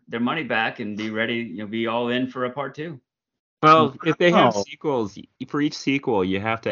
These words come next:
Speaker 2: add another genre to the title, so it becomes a dramatic comedy of horrors,
Speaker 1: <laughs>
Speaker 2: part, part two, and then maybe a tragic drama, dramatic comedy of horrors.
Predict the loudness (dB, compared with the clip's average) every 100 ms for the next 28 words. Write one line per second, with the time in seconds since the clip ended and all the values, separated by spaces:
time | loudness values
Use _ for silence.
0 | -2 0 0 0 -2 -4 -4 -2 -4 -4
1 | -6 -4 -2 -2 -2 -6 -8 -4 -4 0
2 | 0 0 -2 -2 -2 -2 -4 -4 -4 -2
3 | 0 0 0 0 -2 -2 0 2 2 0
4 | 0 0 2 4 4 2 -2 -8 -8 -6
5 | -6 -8 -12 -8 0 2 2 0 0 2
6 | 2 0 -2 _ _ -20 -18 -2 4 4
7 | 6 6 8 6 4 0 0 2 2 2
8 | 0 0 -2 -4 -2 0 0 0 0 -2
9 | 0 2 2 0 -2 -2 -2 -2 -2 -4
10 | 0 2 4 2 0 -2 -4